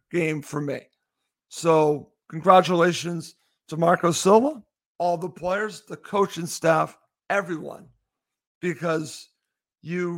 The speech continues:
really did what you had to do. And I think the approach from the first minute paid big results for Fulham Football Club and will help them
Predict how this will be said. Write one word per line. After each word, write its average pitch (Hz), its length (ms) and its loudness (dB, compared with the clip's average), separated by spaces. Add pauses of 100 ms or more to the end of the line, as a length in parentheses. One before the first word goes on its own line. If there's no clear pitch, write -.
(100)
really 160 420 -2 (640)
did 196 220 4
what 202 140 -4
you 175 80 0
had 170 320 2
to 156 40 -8
do. 151 480 -4 (640)
And 165 180 -4
I 165 120 -6
think 165 200 -14
the 170 120 -4
approach 180 640 -4 (100)
from 180 460 -6 (640)
the 165 80 -6
first 202 500 -2
minute 208 380 -2 (1600)
paid 170 460 -4 (760)
big 220 200 0
results 156 460 -4
for 151 100 -12
Fulham 151 320 -6
Football 147 460 -6
Club 147 260 -6
and 147 100 -12
will 156 160 -4
help 175 300 0
them 156 260 -6